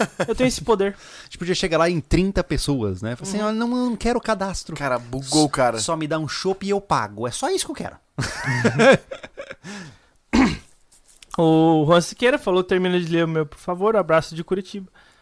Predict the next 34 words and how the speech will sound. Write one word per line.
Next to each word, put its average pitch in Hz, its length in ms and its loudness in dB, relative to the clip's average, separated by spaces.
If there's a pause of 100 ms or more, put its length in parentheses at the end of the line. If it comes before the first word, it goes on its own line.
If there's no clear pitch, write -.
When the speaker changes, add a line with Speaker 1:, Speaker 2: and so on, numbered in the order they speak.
(140)
Speaker 1:
Eu 392 180 0
terminei, 330 480 -2
viu? 240 160 -6
<laughs> - 60 -16
Haha. 226 340 -2 (500)
Antes 185 180 -12
de 240 80 -10
ler. 190 160 -4 (420)
Claro, 220 220 6
tava 165 220 -2
antes 170 280 -4
o 160 60 -14
coisa, 180 280 -16
né? 147 140 -18
Tipo, - 140 -6
Speaker 2:
Ah, 131 140 6
tá. 120 300 4
Speaker 1:
<laughs> - 60 -20
eu 180 160 6
já 175 100 4
tinha 175 140 -4
mandado 165 480 -2
quando 170 200 -4
não 165 140 -2
tinha 160 200 -2
lido 165 240 -6
ainda. 151 160 -6 (160)
<laughs> 226 520 -10 (1080)
O, 311 340 6
é, 269 160 12
William 247 400 4
Gellinger, 285 460 2
um 220 160 4
fanfarrão. 240 640 2